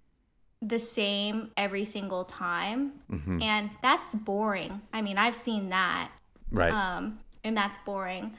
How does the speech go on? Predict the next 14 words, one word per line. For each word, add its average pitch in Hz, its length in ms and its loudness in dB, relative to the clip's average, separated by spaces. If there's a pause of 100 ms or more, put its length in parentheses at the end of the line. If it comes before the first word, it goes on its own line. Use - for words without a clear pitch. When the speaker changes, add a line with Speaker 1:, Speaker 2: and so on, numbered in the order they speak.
(360)
Speaker 1:
But 214 300 4
I 226 140 4
think 254 300 2
I 247 160 2
just, 233 460 -4 (180)
I 220 120 -2
need 226 260 0
to 240 60 -2
come 220 300 -4
to 202 80 -4
terms 196 460 -6
and 214 240 -2
settle 196 840 0
in, 190 600 -6